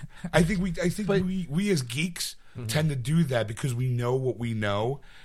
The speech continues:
Speaker 1: and then we have our predetermined hopes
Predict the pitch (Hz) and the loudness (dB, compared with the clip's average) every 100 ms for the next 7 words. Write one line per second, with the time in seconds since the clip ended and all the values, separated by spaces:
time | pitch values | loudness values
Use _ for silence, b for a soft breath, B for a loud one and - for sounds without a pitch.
0 | B - 123 127 117 113 117 110 113 110 | B -4 0 0 0 -2 -2 0 0 0
1 | 107 104 - 123 117 110 - 120 110 95 | -4 -2 0 0 -4 -6 -6 -4 -2 -2
2 | 104 113 - - | -2 -4 -6 -10